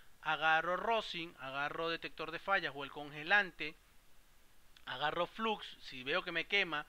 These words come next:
y aún, ahí mismo le tiro alrededor de la placa. En lo que yo vuelvo a conectar la fuente, que empieza otra vez el consumo, la parte que hierva, la parte que se derrita o la parte que se, que se, que se desintegre, esa es la parte que está calentando.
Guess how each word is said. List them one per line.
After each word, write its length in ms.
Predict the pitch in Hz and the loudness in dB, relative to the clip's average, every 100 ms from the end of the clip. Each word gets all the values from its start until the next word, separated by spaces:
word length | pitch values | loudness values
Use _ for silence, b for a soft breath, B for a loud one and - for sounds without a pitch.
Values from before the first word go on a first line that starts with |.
| B B B - | B B B -6
y 220 | 233 269 | -2 0
aún, 420 | - 196 190 190 190 | 2 2 2 -6 2
ahí 200 | 175 185 | 4 4
mismo 240 | 226 226 214 | 2 2 2
le 100 | 170 | 2
tiro 180 | 190 | 4
alrededor 600 | 208 185 180 170 165 175 170 | 4 4 6 6 6 2 0
de 80 | 165 | 0
la 140 | 151 | 2
placa. 360 | 196 220 120 - - - - - - | 4 2 0 -16 -20 -20 -20 -20 -12
En 140 | 160 170 | -6 -4
lo 120 | 151 | -4
que 100 | 143 | -4
yo 120 | 156 | -4
vuelvo 260 | 175 214 220 | 0 0 2
a 40 | |
conectar 240 | 220 180 | 0 2
la 100 | 196 | 0
fuente, 360 | 196 220 180 156 | 0 -2 -4 -6
que 80 | 143 | -8
empieza 300 | 131 160 - | -6 -4 0
otra 120 | 202 | 2
vez 80 | 202 | 2
el 60 | |
consumo, 520 | 214 226 240 202 196 196 | 0 -6 -6 -4 -4 -4
la 280 | 160 151 - | -2 0 4
parte 340 | 156 165 202 | 4 4 0
que 160 | 190 170 | 0 0
hierva, 560 | 196 214 180 143 135 B B B | 6 6 4 0 -6 B B B
la 180 | 135 131 | -4 0
parte 280 | 143 143 165 | 0 -2 -6
que 100 | 175 | -6
se 140 | 180 | 0
derrita 520 | 175 - 214 165 131 b b | 0 0 -2 -4 -6 b b
o 80 | 135 | -4
la 160 | 143 135 | -4 -2
parte 260 | 139 160 | -4 -6
que 140 | 165 170 | -6 -6
se, 300 | - 170 160 | -4 -4 -4
que 180 | 156 143 | -6 -6
se, 340 | 151 143 139 | -6 -6 -6
que 140 | - 131 | -8 -8
se 140 | 147 | -8
desintegre, 800 | 139 - 147 - 214 185 180 196 B B B - | -8 -10 -8 0 0 2 -2 -2 B B B 0
esa 320 | 226 247 208 | 2 2 2
es 60 | 185 | 2
la 120 | 196 | 2
parte 260 | 185 185 147 | 2 0 -6
que 60 | |
está 180 | 139 143 | -6 -4
calentando. 640 | 151 143 120 117 110 107 | -4 -4 -8 -12 -14 -20